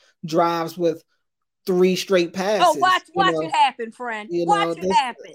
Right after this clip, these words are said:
Speaker 1: this is not the week for that. You, you can't, you can't do that. Um,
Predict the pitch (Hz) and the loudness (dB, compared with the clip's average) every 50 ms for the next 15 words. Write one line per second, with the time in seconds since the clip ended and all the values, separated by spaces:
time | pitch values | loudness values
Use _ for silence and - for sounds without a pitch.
0 | - - - - 170 175 185 190 190 196 202 190 180 196 202 196 202 196 - 196 | -20 -20 -20 -20 -12 -6 -4 -4 -2 -2 -2 -2 -2 -2 -4 -4 -4 -4 -4 -2
1 | 185 185 208 247 247 247 - - 180 147 131 127 131 - _ - 185 175 175 175 | 2 2 0 0 0 -6 -6 -4 -4 -4 -4 -8 -12 -16 _ -12 -8 -8 -8 -8
2 | 175 - 175 180 175 180 - - 208 202 196 190 185 - - - 185 180 180 - | -8 -8 -8 -10 -10 -8 -4 -2 0 0 0 -2 -4 -6 -8 -10 -12 -12 -10 -6
3 | 214 208 196 185 175 160 180 190 180 160 147 131 127 - _ _ _ _ - 160 | -4 -4 -2 -2 -4 -4 -2 -2 0 0 -2 -4 -6 -12 _ _ _ _ -20 -16
4 | 160 156 151 151 143 143 147 | -16 -14 -14 -14 -14 -16 -18